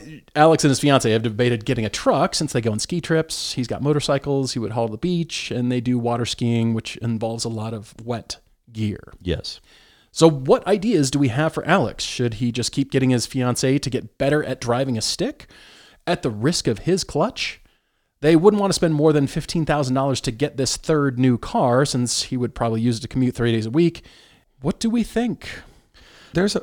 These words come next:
Speaker 2: actually a lot of kind of behind the scenes relationship stuff going on here. And Alex, I'm gonna throw this out to you. What if your fiance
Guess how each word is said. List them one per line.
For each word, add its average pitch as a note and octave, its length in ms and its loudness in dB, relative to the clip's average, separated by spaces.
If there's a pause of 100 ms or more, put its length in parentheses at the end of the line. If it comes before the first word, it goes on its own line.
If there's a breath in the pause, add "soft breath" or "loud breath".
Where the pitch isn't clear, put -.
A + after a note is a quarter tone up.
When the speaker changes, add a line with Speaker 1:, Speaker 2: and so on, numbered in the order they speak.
(120)
Speaker 2:
actually D3 260 0
a C3+ 40 2
lot C3+ 220 2
of B2+ 140 -2
kind A2+ 180 0
of F#2+ 80 -2
behind A2 460 0
the F#2+ 60 0
scenes D#2 960 -4
relationship F#2 680 0
stuff - 300 -6
going D2+ 240 -6
on C#2+ 220 -6
here. - 280 -12 (460 soft breath)
And G2 160 -2
Alex, C#3 340 -2
I'm C3 80 -4
gonna D#3+ 140 0
throw G2 240 -2
this E2 220 -4
out D2+ 220 -6
to D#2 100 -8
you. - 100 -12 (460)
What A2+ 200 2
if G#3+ 160 -2
your C#3+ 80 -2
fiance F#2 760 -6